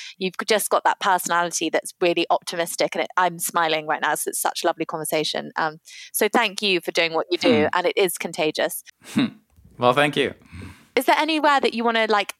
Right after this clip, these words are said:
Speaker 1: point people in the direction of, or anything that you think people should be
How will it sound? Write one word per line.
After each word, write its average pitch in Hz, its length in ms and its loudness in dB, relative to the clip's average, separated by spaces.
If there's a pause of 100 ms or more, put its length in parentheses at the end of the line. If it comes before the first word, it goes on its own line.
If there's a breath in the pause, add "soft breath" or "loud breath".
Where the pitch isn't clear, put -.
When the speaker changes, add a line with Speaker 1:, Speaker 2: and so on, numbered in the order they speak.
(120)
Speaker 1:
point 254 240 0
people 240 160 0
in 233 60 0
the 226 80 2
direction 214 380 -2
of, 190 80 -2
or 190 100 0
anything 214 380 -2
that 190 100 -4
you 190 100 -4
think 185 240 -6
people 196 220 -2
should 185 180 -4
be 170 360 0